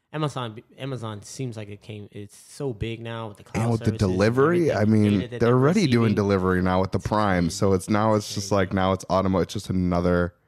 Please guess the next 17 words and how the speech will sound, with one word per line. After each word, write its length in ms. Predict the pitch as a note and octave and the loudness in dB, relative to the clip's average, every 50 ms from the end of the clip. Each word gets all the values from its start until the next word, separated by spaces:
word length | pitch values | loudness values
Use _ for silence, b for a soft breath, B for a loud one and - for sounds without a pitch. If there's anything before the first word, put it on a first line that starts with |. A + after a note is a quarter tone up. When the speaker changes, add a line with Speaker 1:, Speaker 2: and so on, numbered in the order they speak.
| B B B B B B B B B B B | B B B B B B B B B B B
Speaker 2:
so 200 | B - A#2+ A#2 | B -2 0 2
now 240 | A2+ A2 G#2+ A2 G#2+ | 2 2 2 2 2
our 140 | G2+ F#2 | 2 2
automotive 520 | D2 G2 G#2+ G#2 G2 G2 G2 G2 F#2+ F2+ - | 2 2 2 2 2 2 2 2 2 0 -2
shops 420 | - - G#2 F#2+ G2+ G2+ - - | -2 -2 0 0 0 0 -2 -2
or 80 | F#2+ F2 | -4 -2
body 300 | D#2+ E2 E2 E2+ F2 F#2 | -2 -2 0 0 0 0
shops 340 | F2+ - G#2 F#2 F#2 - - | 0 0 0 0 -2 -2 -4
gonna 160 | - F#2+ F2+ | -4 -4 -2
be 140 | F2+ F#2+ F2+ | -4 -4 -4
start 420 | - - G2 F2+ - - _ _ _ _ _ _ _ _ _ _ - | -2 -2 -2 -2 -2 -4 _ _ _ _ _ _ _ _ _ _ -6
to 120 | - G2 | -4 -4
use 400 | F2+ F2 F2 F#2 F#2 F#2+ F#2+ F#2 | -4 -2 -2 -2 0 0 -2 -4
same 380 | - - - F2+ F2 F#2 F#2+ F#2 | -6 -6 -4 -2 -2 0 0 0
day 340 | F#2 F2+ F2+ F2+ F#2 F#2 F2 | 0 0 2 2 2 0 -2
stuff, 400 | - - - - F2+ F2+ - - | -4 -6 -4 -2 -2 -2 -4 -6
just 260 | - F#2 - - | -8 -8 -8 -10